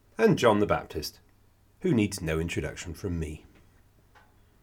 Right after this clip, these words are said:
Richard's arms are extending upwards, and on the opposite panel is the Virgin and Child, surrounded by eleven gorgeously painted angels, complete with wings and all. One of those angels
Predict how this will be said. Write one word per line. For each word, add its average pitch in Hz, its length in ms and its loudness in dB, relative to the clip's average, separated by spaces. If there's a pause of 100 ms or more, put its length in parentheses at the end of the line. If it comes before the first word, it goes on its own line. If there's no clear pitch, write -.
(1300)
Richard's 95 360 -2
arms 139 440 8 (220)
are 104 160 6
extending 110 560 2
upwards, 92 440 -4 (540)
and 101 80 2
on 101 100 6
the 110 120 2
opposite 196 540 6
panel 85 360 -4 (240)
is 98 160 -4
the - 80 6
Virgin 85 360 0
and 95 120 -2
Child, 101 400 8
surrounded 117 540 8
by 104 180 10
eleven 117 580 6 (280)
gorgeously 92 500 -2
painted 78 440 -4
angels, 92 440 -2
complete 104 400 -4
with 101 180 -4
wings 87 300 -4
and 90 80 -4
all. 80 220 -4 (2000)
One 180 160 8
of 185 100 8
those 92 200 6
angels 104 440 6